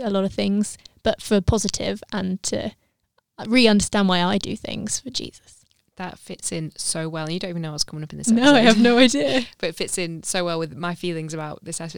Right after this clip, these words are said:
Speaker 2: episode 'cause it's with people who are relatively, some not, not completely new, but relatively new to faith, and just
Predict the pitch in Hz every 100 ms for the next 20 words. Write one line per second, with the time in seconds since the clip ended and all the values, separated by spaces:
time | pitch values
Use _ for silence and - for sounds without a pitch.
0 | - 165 - - 156 - 156 - - 160
1 | - 160 - 151 147 147 147 147 _ _
2 | _ _ _ 254 202 - 160 156 160 -
3 | 220 - - 165 - - 82 151 - 160
4 | 160 147 151 147 151 165 156 156 151 147
5 | 143 - 147 147 147 147 147 170